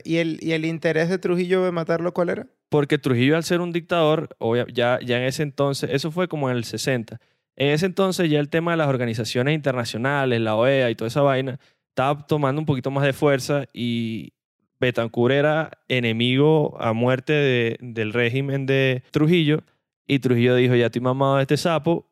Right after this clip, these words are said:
Speaker 2: lo quiero matar".
Speaker 1: Claro.
Speaker 2: Entonces, que, contrató una gente, hizo uno, unos carros bomba, una vaina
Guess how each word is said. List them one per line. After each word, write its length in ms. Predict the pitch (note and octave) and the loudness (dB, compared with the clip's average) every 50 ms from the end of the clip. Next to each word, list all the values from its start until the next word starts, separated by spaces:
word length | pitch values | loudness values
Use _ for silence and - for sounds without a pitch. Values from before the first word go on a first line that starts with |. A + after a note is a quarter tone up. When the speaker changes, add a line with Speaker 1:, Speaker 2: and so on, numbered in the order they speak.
| _ - | _ -2
Speaker 2:
lo 160 | B2+ A#2+ A2+ | 0 0 0
quiero 240 | A#2 A2+ A2 G#2+ G#2+ | 2 2 0 0 0
matar". 360 | A2+ A2+ A2+ D3+ D3+ B2+ A2+ | -2 -4 -2 -2 -2 -2 -2
Speaker 1:
Claro. 140 | C3 C3 A#2+ | -2 -2 -2
Speaker 2:
Entonces, 300 | - - C3 B2+ - - - - - | 0 0 -2 -2 -4 -6 -14 -18 -14
que, 260 | - - - - - - _ _ _ _ _ _ _ | -14 -12 -12 -12 -14 -14 _ _ _ _ _ _ _
contrató 440 | - - C3+ C3 B2 A#2+ A#2+ A2 B2 | -2 0 0 2 2 0 0 0 -2
una 180 | B2+ C3 C3+ D3+ | -2 -2 0 0
gente, 340 | E3 F3 E3+ D#3+ D3 - D3 | 0 0 0 -2 -2 -2 -4
hizo 200 | C3 - - C3+ | -2 -2 -4 -2
uno, 180 | C#3+ D3+ D3 | -2 -2 -2
unos 240 | - C#3+ C#3+ C#3 - | -2 -4 -6 -6 -4
carros 300 | - D3+ D3 C#3+ C#3 C3 | -2 -2 0 0 2 2
bomba, 380 | C#3 D3+ E3 D#3 D3 C#3 C#3 C3+ | 4 4 4 4 2 2 0 0
una 140 | C3+ C#3+ D3 | 0 0 0
vaina 440 | D#3 D#3+ D3 C#3+ C3+ C#3+ - - | 0 0 -2 -4 -6 -10 -12 -14